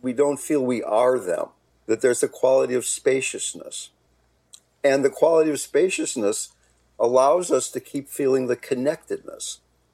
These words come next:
that I'm still connected to who I really am beyond all the changing. I'm still connected to who you are. I'm still connected to God, to the so it's the inward, it's the horizontal, and it's the vertical, connected to all of that.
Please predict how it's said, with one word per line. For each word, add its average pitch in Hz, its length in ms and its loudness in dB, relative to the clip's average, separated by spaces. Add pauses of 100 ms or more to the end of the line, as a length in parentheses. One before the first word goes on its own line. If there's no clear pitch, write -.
(200)
that 113 220 2
I'm 123 160 0
still 165 300 0
connected 143 560 -2
to 143 120 -4
who 143 240 -2
I 131 120 4
really 139 420 0
am 127 300 -2
beyond 113 460 0
all 113 200 4
the 110 100 -8
changing. 107 540 -8 (360)
I'm 113 120 -8
still 143 200 -2
connected 135 520 -2
to 120 100 -4
who 147 140 -6
you 156 320 -4
are. - 320 -4
I'm 107 100 -6
still 127 200 -2
connected 123 520 -4
to 123 120 0
God, 120 500 -2
to 110 120 -4
the 101 220 -2 (340)
so 123 280 2
it's - 160 -2
the 117 200 -4
inward, 170 500 2
it's 107 160 0
the 113 100 -2
horizontal, 120 720 -2
and 113 100 0
it's 110 160 -2
the 117 120 0
vertical, 120 560 -4
connected 113 540 -8
to 107 60 -4
all 104 360 0
of 87 100 -10
that. - 360 -6